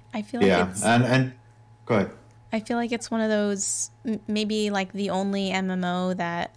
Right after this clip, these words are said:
Speaker 1: has been around for so long and still gets, like, universally positive praise. Like, any other game that's been around as long as this game is, has,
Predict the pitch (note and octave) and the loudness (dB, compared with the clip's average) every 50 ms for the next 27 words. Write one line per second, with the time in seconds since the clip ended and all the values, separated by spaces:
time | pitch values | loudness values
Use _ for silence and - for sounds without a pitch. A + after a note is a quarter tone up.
0 | - - - - F#3+ F3+ F3+ - G3 F#3+ F#3 F3 E3+ E3+ E3 F3 F#3 F#3+ G3 G3 | -18 -8 -4 -4 -4 -4 -4 -4 -4 -2 -2 -2 -2 -2 -2 -2 0 -2 -2 -4
1 | - - - G#3 G3+ - - - G3 F#3+ F#3 F3+ F3+ E3 E3 E3+ F#3 G3+ G#3+ G#3+ | -6 -10 -10 -8 -4 -4 -4 -2 -2 -2 -2 -2 -4 -4 -4 -4 -2 -2 -2 -2
2 | G#3+ - - F3+ F#3 F#3 - - - - F#3+ F#3 F#3 F#3 F#3 F#3+ F3+ E3+ F3 F3+ | -2 -4 -2 -2 -2 -2 -2 -2 -2 -2 -2 0 0 -2 -2 -4 -4 -6 -6 -6
3 | - - - - - - - - - - - _ _ - F#3+ F3+ F3+ - A#3 B3 | -6 -6 -6 -6 -8 -12 -16 -20 -20 -20 -20 _ _ -4 -4 -4 -4 -4 -4 -2
4 | B3+ G3+ F#3 F3 F3 F3 F3 - - F#3+ F3+ F3+ F3 F3 F3 E3+ E3+ E3+ F3 - | -2 -2 -2 -2 -4 -4 -4 -4 -4 -4 -4 -2 -2 -2 -4 -4 -6 -6 -8 -10
5 | - - E3 E3+ F3 F3+ - E3+ F3 E3 E3 F3 - - - F3 E3+ E3+ E3+ - | -8 -4 -2 -2 -2 -2 -4 -6 -6 -6 -8 -10 -12 -8 -6 -6 -4 -4 -6 -6
6 | - - - G#3+ - - - - - E2 - - - F3+ - - - - - - | -8 -12 -10 -6 -4 -4 -4 -2 -2 -2 -2 -2 -4 -6 -8 -14 -20 -20 -20 -20
7 | - - G3 G3 G3 G3 G3+ F#3+ G3+ F#3+ F3+ E3+ F3 F#3 F#3 F#3+ F#3+ F#3+ F#3 F3+ | -10 -6 -2 -2 0 0 0 0 0 -2 0 0 0 0 0 0 0 -2 -2 -4
8 | E3+ - - - - F#3 F3+ F3 E3+ E3+ F3 F3+ F#3 F#3+ F3+ F3+ F3+ E3+ E3+ E3+ | -4 -6 -6 -6 -4 -4 -4 -2 -2 -2 -2 -2 -2 -2 -4 -4 -6 -6 -6 -6
9 | F3 F3+ - F3+ F3+ - - F3+ E3+ F3 F3 F#3 - - - - - - - G3 | -8 -8 -8 -8 -8 -8 -8 -8 -8 -6 -8 -10 -10 -12 -16 -16 -16 -8 -4 0
10 | F3+ E3+ E3+ F3 F3 F3 - - - | 0 2 0 0 -2 -4 -6 -8 -10